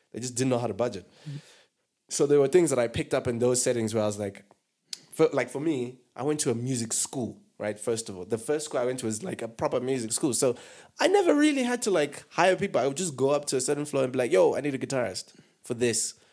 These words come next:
Speaker 1: Someone would just come down, boom. "Yo, play me this. You have fifteen minutes, bruh. You and I, I'll buy you lunch. Like, you and I, we can talk things later." And I kept using that,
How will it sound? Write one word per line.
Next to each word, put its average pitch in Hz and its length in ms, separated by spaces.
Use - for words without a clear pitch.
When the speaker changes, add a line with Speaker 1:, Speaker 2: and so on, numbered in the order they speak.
Speaker 1:
Someone 127 240
would 110 100
just 107 120
come 123 180
down, 104 220
boom. 113 280
"Yo, 113 180
play 131 240
me 151 160
this. 143 420
You 113 200
have 107 200
fifteen 135 440
minutes, 98 260
bruh. 104 280
You 147 200
and 147 120
I, 120 240
I'll 123 100
buy 165 40
you 147 120
lunch. 110 440
Like, 139 140
you 180 80
and 175 100
I, 151 120
we 131 80
can 123 160
talk 127 340
things 127 220
later." 110 340
And 156 120
I 156 80
kept 196 280
using 170 560
that, 135 300